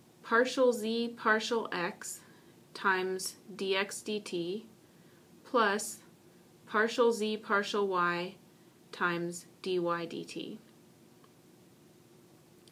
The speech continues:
Notice that the only variable in our final answer is t.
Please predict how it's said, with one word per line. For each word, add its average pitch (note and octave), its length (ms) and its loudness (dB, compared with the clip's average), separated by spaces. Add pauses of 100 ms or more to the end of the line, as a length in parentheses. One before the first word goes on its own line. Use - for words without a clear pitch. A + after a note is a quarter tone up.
(1900)
Notice D4+ 420 6
that C4 220 2
the A3 200 0
only B3 380 6
variable G#3+ 680 4
in F#3+ 160 0
our F#3 120 2
final G3 400 2
answer F3 440 -4
is E3 260 -6
t. - 500 -8